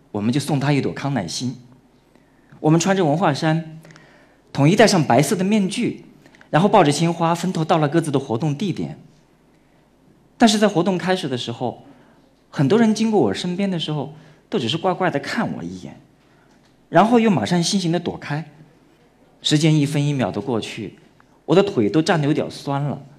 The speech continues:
可是一朵花都没送出去。我真的特别担心，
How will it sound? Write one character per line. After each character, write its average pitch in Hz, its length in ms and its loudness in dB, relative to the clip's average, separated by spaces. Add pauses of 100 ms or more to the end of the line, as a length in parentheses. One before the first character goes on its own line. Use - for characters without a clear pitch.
(260)
可 160 80 4
是 202 100 2
一 262 120 4
朵 131 260 0
花 170 240 0
都 170 80 -4
没 156 140 0
送 156 320 -2
出 92 100 -10
去。 78 240 -14 (640)
我 143 100 2
真 180 100 2
的 196 80 2
特 190 160 0
别 139 120 2
担 151 240 0
心， 160 480 -4